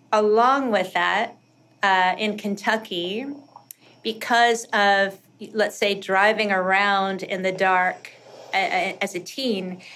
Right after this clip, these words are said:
I would turn on the old church radio s-, stations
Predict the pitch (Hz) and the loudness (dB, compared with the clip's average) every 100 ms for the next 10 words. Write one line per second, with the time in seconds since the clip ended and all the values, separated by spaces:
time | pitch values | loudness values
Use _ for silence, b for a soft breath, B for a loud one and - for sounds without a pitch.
0 | B - 220 214 208 202 - 220 202 196 | B 0 2 4 2 0 -2 0 2 0
1 | 190 190 190 185 185 - - 196 - - | 0 -2 2 2 0 -4 -2 -2 -2 -10
2 | - - _ _ _ _ - 202 196 190 | -12 -16 _ _ _ _ -4 0 2 0
3 | 180 - - _ _ - - 185 180 - | -2 -4 -18 _ _ -20 -6 -4 -4 -8
4 | 160 214 - | -12 -14 -18